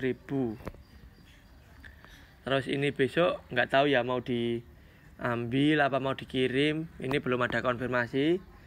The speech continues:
Ini cuma kita review dulu, nanti kita coba buat jalan. Motornya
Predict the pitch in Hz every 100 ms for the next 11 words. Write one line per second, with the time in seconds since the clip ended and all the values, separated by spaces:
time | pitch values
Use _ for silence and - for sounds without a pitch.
0 | - - - - - 127 135 139 135 -
1 | - - 143 131 127 123 127 123 127 131
2 | 127 120 117 147 151 127 131 135 131 135
3 | 131 127 127 113 120 - 123 110 117 113
4 | 135 170 202 - - - - - - -
5 | 120 117 120 131 156 156 151 165